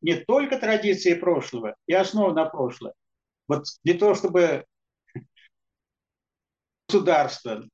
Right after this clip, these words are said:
нация там и прочее, ну, в данном случае, ну, можно сказать, про национальную идентичность в государственном смысле была едина, она строится как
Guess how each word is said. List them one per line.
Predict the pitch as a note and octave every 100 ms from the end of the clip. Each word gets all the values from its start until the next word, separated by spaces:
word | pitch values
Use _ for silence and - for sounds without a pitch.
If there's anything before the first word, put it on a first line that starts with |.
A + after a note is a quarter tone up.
| -
нация | C3+ E3+ D#3+ - C3 A#2+
там | C#3 D#3
и |
прочее, | F3 E3+ C3+ A#2+
ну, | D3 D#3
в |
данном | E3 D#3+
случае, | D3 C#3+ - D3 C3 - _ _ _ _ _ G#2+ _ -
ну, | - - - _ _ -
можно | B3+ A#3+ G#3
сказать, | F#3+ F3+ F3 -
про | F3+
национальную | F3+ G3 F#3+ F#3 F3 F3
идентичность | E3+ G3 A3 B3 - - -
в | C3
государственном | C#3+ F3 E3+ - D#3+
смысле | D#3+ D3+ B2+ C3+
была | C3+ F3+ D#3
едина, | D#3+ D3 A#3+ A3 C3+ - _ _ _ _ -
она | D3 F#3+
строится | F3+ G#3 F#3+ E3 - -
как | E3+ D#3